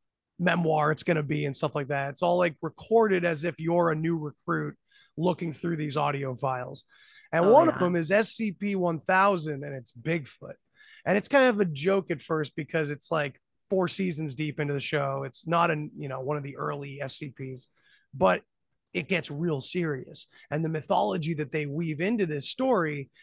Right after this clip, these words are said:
Speaker 1: had me thinking, like, well, places like this are often used as dumping grounds for things they want a little tidbit out into the public here and there. And that could be a little paranoid, but they talk about Bigfoot as, like,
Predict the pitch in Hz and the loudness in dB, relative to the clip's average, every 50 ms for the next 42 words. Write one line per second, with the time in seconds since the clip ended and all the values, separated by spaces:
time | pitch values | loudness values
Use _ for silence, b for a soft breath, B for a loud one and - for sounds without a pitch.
0 | b b b b 190 208 214 214 208 190 151 135 208 220 220 214 196 175 165 156 | b b b b 4 4 6 6 6 4 4 4 4 2 4 4 2 0 0 -2
1 | 151 147 135 - _ _ _ _ _ _ _ _ _ - 202 247 269 269 269 254 | -4 -4 -6 -10 _ _ _ _ _ _ _ _ _ 0 2 4 4 4 4 2
2 | - _ _ _ _ _ - 175 226 294 359 392 - 294 240 208 190 202 202 185 | 0 _ _ _ _ _ -2 2 4 6 6 4 4 2 -2 -2 0 0 0 0
3 | 165 147 156 165 170 165 151 - - 160 156 - - 175 185 196 233 240 - 220 | 0 -2 -4 -4 -2 -2 -4 -4 -4 -4 -4 -2 2 6 6 8 6 6 4 0
4 | 202 175 165 156 160 185 202 196 180 139 147 139 127 117 - 175 175 170 147 185 | 0 0 0 0 0 2 2 2 0 0 -4 -8 -6 -2 0 0 0 0 0 -2
5 | 165 151 131 131 151 151 143 139 135 135 131 - - - 143 - - 175 165 156 | -2 -2 0 0 0 0 0 0 -2 -4 -6 -6 -4 -6 -4 -4 -2 -4 -4 -4
6 | 139 139 156 151 143 139 151 156 156 156 151 147 - - - 143 139 151 180 196 | -2 -2 -2 -2 -2 -2 -2 0 0 0 -2 -4 -6 -10 -8 -4 0 2 4 6
7 | 190 175 156 - - 190 180 170 156 151 160 151 - 139 139 147 151 156 - - | 6 4 4 0 -2 -2 -2 -2 -2 -4 -6 -4 -2 -2 -2 -2 -2 -4 -6 -8
8 | - 165 165 139 151 147 143 120 127 151 151 147 147 170 175 - - 190 185 185 | -8 -8 -6 -4 -2 -4 -4 -4 -4 -4 -4 -2 -2 -4 -4 -2 0 2 2 4
9 | 185 185 185 190 190 190 190 B B B B B B B 254 269 285 302 294 - | 4 4 4 4 4 4 4 B B B B B B B 4 6 8 6 6 6
10 | - 311 202 247 240 214 196 196 185 180 165 - 190 175 160 160 156 151 156 156 | 4 2 2 2 0 2 2 0 0 -2 -4 -2 -2 -2 0 -2 -2 -4 -4 -4
11 | 151 160 151 - b b b b b b - 190 196 147 202 196 185 - - 208 | -4 -6 -8 -10 b b b b b b 0 0 0 2 2 0 0 2 4 6
12 | 196 214 - 214 185 170 175 175 156 135 117 160 180 175 - - 165 156 151 147 | 6 6 4 2 2 2 2 2 0 -2 -4 -4 -4 -4 -4 -2 -2 -2 -2 -2
13 | 147 151 147 143 127 - 143 143 139 139 131 | -2 -2 -4 -4 -6 -6 -4 -4 -4 -6 -8